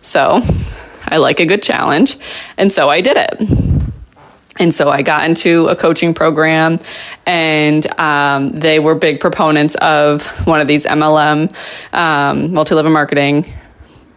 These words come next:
businesses where you have a lot of shakes and products in order to be successful. And yeah, they taste better than just having,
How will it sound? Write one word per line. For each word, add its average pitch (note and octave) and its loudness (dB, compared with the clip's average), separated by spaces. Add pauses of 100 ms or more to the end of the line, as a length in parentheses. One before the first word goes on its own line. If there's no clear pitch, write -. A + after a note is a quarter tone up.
businesses D#3 2 (380)
where D#3+ 2
you D#3 4
have D3+ 0
a D#3 4
lot D#3 4
of E3 0
shakes - 0
and E3+ 0
products C#3+ 0
in E3 2
order D3 2
to C#3+ 2 (280)
be D3+ 2
successful. - 0 (280)
And A3 2
yeah, A#3+ 2
they A3+ 2
taste - 0
better E3 4
than D#3+ 0
just D#3 -2
having, D#3 0